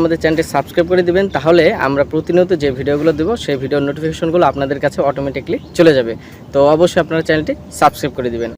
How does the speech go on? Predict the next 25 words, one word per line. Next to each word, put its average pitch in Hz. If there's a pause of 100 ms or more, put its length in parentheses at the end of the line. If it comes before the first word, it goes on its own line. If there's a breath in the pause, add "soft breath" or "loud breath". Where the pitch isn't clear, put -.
(160)
আসসালামু 175
আলাইকুম। 131 (100)
সুপ্রিয় 180
দর্শক, 151
কেমন 139
আছেন? 117 (180)
আশা 160
করছি 175 (100)
আপনারা 147
সবাই 156 (220)
অনেক 143
ভালো 156
আছেন। 165
সুপ্রিয় 160
দর্শক, 156 (140)
আজকে -
আপনাদেরকে 156 (180)
চমৎকার 170
পজিশনে 190 (100)
জমি 143
সহ 151 (100)
একটা 143
বাড়ি 131
দেখাবো 143 (520 loud breath)
এবং 156